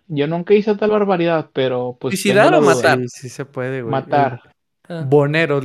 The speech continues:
Speaker 3: se llama. En español, eh, eh, the merchant.
Speaker 2: Güey, como
Speaker 3: Merchant.
Speaker 2: esos, como esos juegos donde hay acciones que ya no puedes remediar, ¿sabes? En el juego. O sea, que si haces algo ya.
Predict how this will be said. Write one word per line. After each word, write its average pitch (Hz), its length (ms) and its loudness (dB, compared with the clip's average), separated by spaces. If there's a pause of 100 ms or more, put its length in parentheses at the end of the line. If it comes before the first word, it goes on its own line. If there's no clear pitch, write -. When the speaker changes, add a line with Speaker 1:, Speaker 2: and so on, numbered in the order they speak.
Speaker 3:
se - 200 -12
llama. 120 420 -10 (1120)
En 131 140 -4
español, 135 480 -2
eh, 127 180 -2
eh, 135 400 -8
the 127 100 -10
merchant. 127 440 -8
Speaker 2:
Güey, 220 300 4
como 196 180 0
Speaker 3:
Merchant. 190 140 0 (160)
Speaker 2:
esos, - 80 -18 (180)
como 196 260 -2
esos 196 280 -2
juegos 233 360 -2
donde 165 760 -4
hay 170 200 0
acciones 214 420 -4
que 214 120 -10
ya 185 100 0
no 202 160 -6
puedes 208 340 -4
remediar, 180 600 0
¿sabes? 185 380 -4
En 156 140 -10
el 151 120 -8
juego. 160 260 -4
O 180 40 -14
sea, 160 140 -12
que 156 120 -14
si 170 100 -2
haces 170 240 -2
algo 202 240 0
ya. 175 540 -2